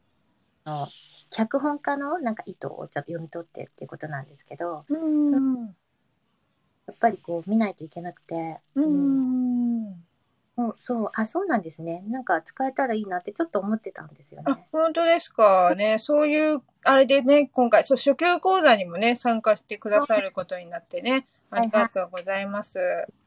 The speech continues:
Speaker 1: 楽しみです。
Speaker 2: ね、ほんと。あ、そういえばね、セッションを受けた時、
Speaker 1: うん。
Speaker 2: あの、どうでした？最初。あ、そういえば、あの、やっぱり、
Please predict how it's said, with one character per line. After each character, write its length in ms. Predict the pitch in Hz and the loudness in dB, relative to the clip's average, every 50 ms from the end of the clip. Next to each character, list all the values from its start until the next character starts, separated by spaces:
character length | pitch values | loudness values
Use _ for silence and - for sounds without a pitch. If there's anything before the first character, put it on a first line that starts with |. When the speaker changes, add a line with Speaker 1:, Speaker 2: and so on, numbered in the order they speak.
| _ _ _ _ _ _ _ _ _ _ _ | _ _ _ _ _ _ _ _ _ _ _
Speaker 1:
楽 160 | 185 190 196 202 | -14 -14 -14 -14
し 100 | - - | -16 -16
み 140 | 202 202 196 | -16 -16 -14
で 280 | - 185 180 180 185 185 | -12 -10 -10 -10 -10 -14
す。 400 | _ _ _ _ _ _ - 214 | _ _ _ _ _ _ -10 -6
Speaker 2:
ね、 260 | 220 226 220 - - _ _ | -6 -4 -4 -6 -10 _ _
ほ 140 | - 226 220 | -10 -10 -10
ん 60 | 214 | -6
と。 120 | - - | -2 0
あ、 60 | - 233 | 0 2
そ 100 | - 381 | 2 2
う 40 | |
い 20 | 403 | 6
え 40 | 320 | 8
ば 120 | 285 233 | 8 8
ね、 140 | 208 202 - - - | 8 4 0 -4 -2
セ 120 | - - 453 | 2 4 4
ッ 40 | |
シ 160 | 453 - - 415 | 6 6 8 8
ョ 60 | 294 | 10
ン 100 | 262 240 | 10 8
を 20 | 233 | 6
受 140 | 233 233 | 4 2
け 40 | 214 | 4
た 140 | - 214 202 | 4 4 2
時、 580 | - 196 185 170 - 196 196 185 185 175 170 - _ _ _ _ _ _ - | 2 0 -8 -8 -8 -10 -10 -8 -8 -8 -10 -12 _ _ _ _ _ _ -6
Speaker 1:
う 120 | 311 320 254 | -4 -4 -2
ん。 60 | 196 | -2
Speaker 2:
あ 40 | 185 | -2
の、 460 | 180 180 180 180 180 175 180 180 190 | -2 0 0 0 0 2 2 2 4
ど 120 | 185 254 277 | 6 6 6
う 60 | 262 | 8
で 100 | 214 202 | 6 2
し 80 | - | 0
た？ 140 | - - 185 | 0 -4 -4
最 260 | - - 180 175 175 | -2 0 0 0 0
初。 260 | 180 - - 180 - - | 0 0 0 0 2 2
あ、 80 | 240 | 0
そ 140 | 226 - 415 | 2 4 6
う 60 | 453 | 8
い 40 | 381 | 8
え 40 | 339 | 6
ば、 40 | - - - | 6 4 0
あ 100 | - 233 | 2 2
の、 200 | 226 214 208 202 | 2 4 4 6
や 80 | 196 226 | 6 6
っ 40 | 220 | 6
ぱ 120 | - 302 | 6 6
り、 180 | 262 202 - | 6 6 4